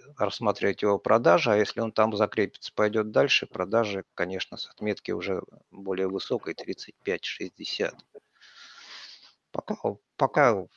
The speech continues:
других вариантов я как бы более точных, э, щас не буду говорить. Теперь посмотрим на австралийский доллар.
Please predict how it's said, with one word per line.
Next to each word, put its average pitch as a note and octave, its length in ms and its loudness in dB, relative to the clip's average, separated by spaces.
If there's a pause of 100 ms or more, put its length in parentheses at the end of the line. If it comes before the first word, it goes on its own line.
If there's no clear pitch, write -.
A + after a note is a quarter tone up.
(920)
других A#2+ 480 -4
вариантов A2 460 0 (320)
я G#2 400 2 (100)
как F#2+ 180 -6
бы G2+ 140 -4
более G#2 300 2
точных, - 680 -4
э, E2+ 160 -14 (720)
щас - 400 -10 (260)
не G2+ 220 -10
буду G2 280 -6
говорить. E2+ 600 -8 (2500)
Теперь - 500 -2 (640)
посмотрим C3+ 640 0
на A#2 140 4
австралийский A2+ 680 -2
доллар. D#2+ 560 -4